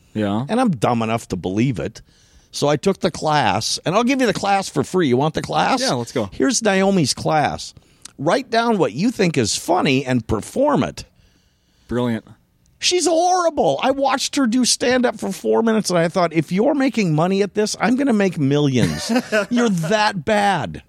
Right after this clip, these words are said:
Speaker 2: And then you find out that, yeah, she was at the Improv, but it was an open mic night, and she was never asked back.
Speaker 1: Oh, no.
Speaker 2: But she's teaching.
Speaker 1: Yeah.
Speaker 2: But the nice thing, it, it was worth thirty-five bucks finding out that there were open mics.
Speaker 1: Well.
Speaker 2: So it was worth that.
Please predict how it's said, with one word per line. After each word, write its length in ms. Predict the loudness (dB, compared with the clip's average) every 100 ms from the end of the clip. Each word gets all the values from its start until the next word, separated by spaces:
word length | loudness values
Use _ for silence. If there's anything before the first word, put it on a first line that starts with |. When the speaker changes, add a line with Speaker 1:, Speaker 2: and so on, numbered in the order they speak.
| _ _ -20 -20 -6
Speaker 2:
And 120 | 0
then 140 | 2 2
you 60 |
find 300 | 2 2 2
out 180 | 2 2
that, 120 | 0 0
yeah, 140 | 0
she 220 | 2 0
was 320 | 2 0 0
at 120 | 0 0
the 160 | 2
Improv, 480 | 2 2 2 2 2
but 120 | 0
it 40 | 0
was 160 | 0
an 80 | 0
open 320 | 0 2 2 2
mic 240 | 2 0
night, 240 | 0 0
and 100 | 0 -2
she 140 | 0
was 220 | 0 0
never 320 | 0 0 0
asked 340 | -2 -4 -4 -10 -8
back. 360 | -4 -4 -6 -6
Speaker 1:
Oh, 360 | -2 -2 -2
no. 420 | -8 -12 -14 -12 -4
Speaker 2:
But 160 | -2 0
she's 240 | 0 0
teaching. 600 | 0 -2 -2 -4 -4 -6
Speaker 1:
Yeah. 320 | -8 -8 -8 -10 -14 -2
Speaker 2:
But 120 | -2 0
the 80 |
nice 240 | 0 -2 0
thing, 160 | -2
it, 140 | -2 0
it 60 |
was 180 | 0 0
worth 200 | 0 -2
thirty-five 480 | 0 -2 0 0 0
bucks 220 | 0 -2
finding 380 | -2 -2 0 2
out 140 | 0 0
that 120 | -2
there 100 | -2
were 140 | 0
open 240 | 0 0 -2
mics. 560 | -4 -6 -8 -10 -12 -14 _ _ _ -2
Speaker 1:
Well. 260 | -2 -2 -8 _ _ _ -16
Speaker 2:
So 240 | -4 0 0
it 100 | 2
was 220 | 0 0
worth 300 | 0 0 0
that. 280 | -4 -4